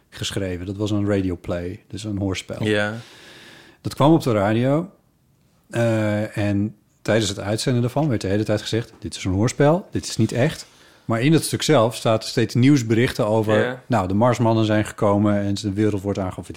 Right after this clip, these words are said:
Speaker 1: ik veel wat voor mannen, maar in ieder geval de wereld wordt aangevallen door een buitenaards, ehm, iets.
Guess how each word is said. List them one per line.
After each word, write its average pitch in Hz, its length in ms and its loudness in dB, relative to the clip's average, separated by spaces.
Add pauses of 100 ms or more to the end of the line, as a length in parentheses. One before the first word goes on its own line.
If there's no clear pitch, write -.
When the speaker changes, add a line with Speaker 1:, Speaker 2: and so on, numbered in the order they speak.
Speaker 1:
ik - 60 -
veel 87 100 -12
wat 82 100 -14
voor 87 140 -10
mannen, 85 200 -8
maar 90 80 -8
in 92 60 -6
ieder 92 140 -8
geval 92 140 -10
de 101 60 -4
wereld 101 220 -4
wordt 95 160 -2
aangevallen 95 300 -8
door 95 220 -6
een 92 180 -10 (840)
buitenaards, 90 1900 -8
ehm, - 120 -10
iets. - 340 -10